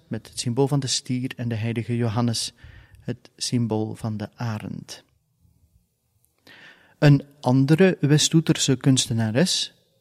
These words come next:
Jenny Heijman, heeft in de vorm van zes schilderijen haar interpretatie weergegeven van het bekende zonnelied van de heilige Franciscus van Assisi. Jawel, daar heeft u de naam al gehoord,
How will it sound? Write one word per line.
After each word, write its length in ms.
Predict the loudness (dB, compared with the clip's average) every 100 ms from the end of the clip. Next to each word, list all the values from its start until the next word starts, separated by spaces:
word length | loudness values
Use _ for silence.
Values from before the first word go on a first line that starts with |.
| _ -10 2
Jenny 380 | 4 6 4 0
Heijman, 680 | -2 2 4 4 2 0 -2
heeft 500 | 0 0 0 -6 -4
in 340 | 0 2 4
de 160 | 2 2
vorm 260 | 4 4
van 220 | 4 2
zes 240 | 2 2 0
schilderijen 800 | -2 0 0 2 2 2 0 -2 -10 -20 -6
haar 300 | 2 2 2
interpretatie 880 | 0 0 0 -2 -2 -2 -2 -2 0
weergegeven 760 | 2 0 -2 -2 -2 0 0
van 160 | 0 0
het 140 | 0
bekende 420 | -2 -2 0 0 2
zonnelied 640 | 2 4 4 2 -2 -6
van 200 | -6 -2
de 60 | -2
heilige 460 | 0 -2 -2 -6
Franciscus 800 | -4 -4 -2 0 0 0 0 -2 -6 -20 -8
van 300 | 0 0 0 -6 -8
Assisi. 680 | -6 -2 0 0 -2 -4 -6 -14 _ _
Jawel, 540 | -2 2 4 4 2 -4 -20 -20
daar 340 | -2 2 4 4
heeft 280 | 2 2 0
u 60 |
de 120 | 0
naam 300 | 0 0 0
al 180 | -2 -2
gehoord, 640 | -2 -2 0 0 0 -6